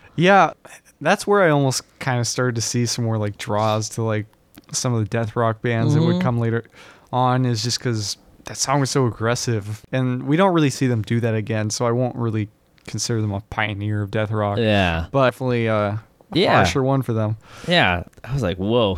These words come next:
Speaker 2: this one," like, yeah, all the way through. What, you know, 'cause like I said, there's, there's a whole bunch of different releases of this album, but on the original release, this is the last song, so you get all the way through there, and Happy's then, you're like, "Whoa, where did this come from?"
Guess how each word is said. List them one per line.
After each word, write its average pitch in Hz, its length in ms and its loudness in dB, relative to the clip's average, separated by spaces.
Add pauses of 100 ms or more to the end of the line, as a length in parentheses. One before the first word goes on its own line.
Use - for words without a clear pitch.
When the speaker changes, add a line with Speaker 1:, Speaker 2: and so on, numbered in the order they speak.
Speaker 2:
this - 180 -4
one," 131 160 2
like, 135 160 2
yeah, 151 160 2
all 165 160 6
the 170 80 -2
way 185 100 4
through. 151 320 2 (560)
What, 120 280 2
you 120 120 4
know, 104 80 2
'cause 101 180 -2
like 110 140 4
I 104 60 2
said, 90 240 -2
there's, 98 280 -2
there's 107 180 -6
a 110 40 -4
whole 147 140 0
bunch 151 80 2
of 147 60 2
different 127 220 2
releases 113 320 2 (220)
of 107 140 -2
this 110 120 0
album, 107 220 4
but 98 200 -2 (180)
on 113 140 -2
the 104 100 2
original 127 280 2
release, 107 220 2
this 120 140 0
is 107 80 -4
the 104 40 -2
last 101 220 0
song, 95 340 2
so 113 140 -4
you 110 60 0
get 107 80 2
all 120 140 4
the - 80 6
way 123 40 2
through 127 200 0
there, 101 280 2 (420)
and 98 140 -4
Happy's 127 400 2
then, 113 180 0
you're 101 120 0
like, 90 180 -6
"Whoa, 117 260 0
where 107 200 0
did 131 100 -2
this 135 240 -2
come 110 340 -2
from?" 110 460 0